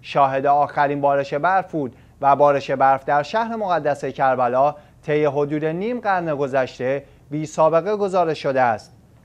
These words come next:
دمای هوای بغداد و برخی شهرهای شمالی عراق در دو روز گذشته شش تا هشت درجه کاهش داشته است.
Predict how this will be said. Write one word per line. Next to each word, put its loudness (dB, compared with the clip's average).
دمای 2
هوای 0
بغداد 0
و 2
برخی -2
شهرهای -2
شمالی -4
عراق 2
در 2
دو 0
روز -4
گذشته -2
شش -4
تا 0
هشت -6
درجه -2
کاهش -2
داشته -4
است. 0